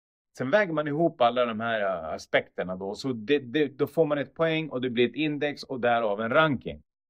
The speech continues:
Så Sverige låg alltså på en stabil trettonde plats. Kollar vi också på Eurostat tjugosju, alltså E U tjugosju från tvåtusenåtta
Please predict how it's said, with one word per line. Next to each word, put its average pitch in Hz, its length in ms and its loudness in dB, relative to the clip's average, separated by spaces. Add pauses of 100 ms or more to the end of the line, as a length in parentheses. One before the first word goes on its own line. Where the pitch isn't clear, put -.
(420)
Så 147 60 -6
Sverige 180 320 4
låg 147 200 6
alltså 123 240 -4
på 120 100 -12
en 113 100 -8
stabil 139 580 -2
trettonde 110 600 -4
plats. - 720 -4 (220)
Kollar 165 380 2
vi 165 100 2
också 185 460 0
på 147 420 2 (280)
Eurostat 165 720 2 (180)
tjugosju, - 720 -2
alltså 110 220 -2
E 156 260 2
U 160 140 0
tjugosju 156 600 0
från 123 260 -4
tvåtusenåtta 123 1300 -2